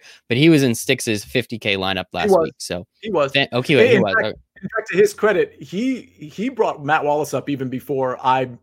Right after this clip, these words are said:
Speaker 2: deemed him a secret weapon. So
Speaker 1: Mm-hmm.
Speaker 2: he had some special insight on him as well. But
Speaker 1: I love it.
Speaker 2: anyway.
Speaker 1: There we go. He was a fifty K winner last week, Matt Wallace. Hell yeah. Uh, so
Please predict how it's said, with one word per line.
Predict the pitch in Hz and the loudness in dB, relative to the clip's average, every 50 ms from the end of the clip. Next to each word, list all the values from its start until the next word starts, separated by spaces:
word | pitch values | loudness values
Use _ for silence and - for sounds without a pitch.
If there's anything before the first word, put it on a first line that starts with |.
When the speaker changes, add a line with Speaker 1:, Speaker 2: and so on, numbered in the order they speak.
| _ - | _ -4
Speaker 2:
deemed | 143 143 151 151 131 | -2 0 0 0 0
him | 139 139 127 | 0 -2 -2
a | 117 | -4
secret | - - 127 - 117 - - | -6 -8 -10 -8 -8 -6 -4
weapon. | 120 127 - - - 104 | -4 -6 -6 -8 -12 -14
So | - - 123 110 110 110 | -8 -6 -4 -2 -2 -2
Speaker 1:
Mm-hmm. | 120 127 | -2 0
Speaker 2:
he | 139 143 | 2 4
had | 143 139 131 113 | 4 4 2 0
some | - 131 120 | -4 -8 -8
special | 110 - - 123 - - - 120 | -8 -10 -14 -16 -14 -12 -10 -10
insight | 117 110 - 117 113 113 | -10 -8 -6 -6 -6 -6
on | 107 107 | -8 -8
him | 104 104 107 | -10 -12 -12
as | 104 98 | -14 -8
well. | 104 110 107 101 104 - | -6 -4 -4 -4 -6 -8
But | - 101 98 - | -8 -10 -10 -10
Speaker 1:
I | 98 | -8
love | 95 98 113 135 | -4 -4 -2 0
it. | 139 | 0
Speaker 2:
anyway. | 120 104 - - _ _ _ _ _ _ _ - | -2 -2 -6 -12 _ _ _ _ _ _ _ -4
Speaker 1:
There | 107 101 101 | -2 0 2
we | 98 110 113 | 2 2 4
go. | 123 135 160 156 117 - | 4 4 4 4 2 -4
He | _ - - 135 | _ -8 -4 -2
was | 131 127 123 117 | 0 2 2 4
a | 127 120 | 4 2
fifty | 113 - - 170 - - 175 165 | 2 2 0 -2 0 0 -4 -2
K | - - 160 156 | 2 2 2 4
winner | 139 139 127 117 104 101 | 4 2 0 0 0 -2
last | 98 98 95 - - | -2 -4 -4 -6 -6
week, | 101 95 - | -6 -6 -6
Matt | - 98 87 82 | -6 -6 -6 -4
Wallace. | 92 95 95 98 107 113 - - - | -2 -2 0 0 0 -2 -6 -14 -10
Hell | - - 131 139 139 | -4 0 2 2 4
yeah. | 117 95 80 76 - - | 2 0 -2 -4 -10 -8
Uh, | - 101 101 98 98 95 | -4 -2 0 0 0 -2
so | - - - 135 123 117 | -2 -2 2 2 2 2